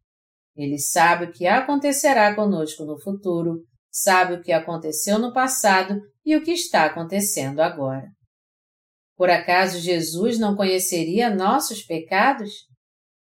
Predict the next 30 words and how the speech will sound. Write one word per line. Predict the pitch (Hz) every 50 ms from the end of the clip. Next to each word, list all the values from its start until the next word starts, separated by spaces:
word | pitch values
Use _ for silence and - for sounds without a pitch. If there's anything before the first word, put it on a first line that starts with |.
| _ _ _ _ _ _ _ -
Quando | 370 359 320
ele | 320 302 311 285
disse | 226 196 202 208 208 202 - 226
à | 214
mulher | 214 226 233 214 180 156 156 156
samaritana, | - - 170 160 160 160 160 170 170 - - 151 143 135 135 135 135 135 _ _ _ _ _ _ _ _ _ _ _ _
"Eu | - 143 143 135
te | 135 - 170
darei | 165 196 208 208 196 190 190 196 196
da | 214 208 202
água | 208 214 226 269 277
viva | 269 226 214 226 233 233 220 254 254 254 - _ _ _
para | - 311 311 311
que | 311 311
você | 277 302 320 311 320 - 277 254
não | 254 269 294 311 311 -
tenha | - 160 160 160 160 165
mais | 165 160 175 196 202 - -
sede", | - 147 139 139 139 135 - - _ _ _ _ _ _ _ _ _ _ -
ela | 156 160 160 160
ficou | 160 - 160 - - 156 147 123 -
tão | - - 254 285 285
feliz | 285 - 302 294 269 220 208 208 214 220 247 - - - - -
que | - 277 285 220
disse, | 196 160 147 139 135 135 - - 135 - _ _ _ _ _ _ _ _ _ _ _ -
"Dá-me | 262 302 311 320 330 320 330 330
sim, | 320 - - - 214 214 233 262 254 220 180 - - - _ -
eu | 381 403 403 -
quero | - 226 202 202 208 208
bebê-la." | 208 262 269 226 180 156 156 175 190 185 160 143 -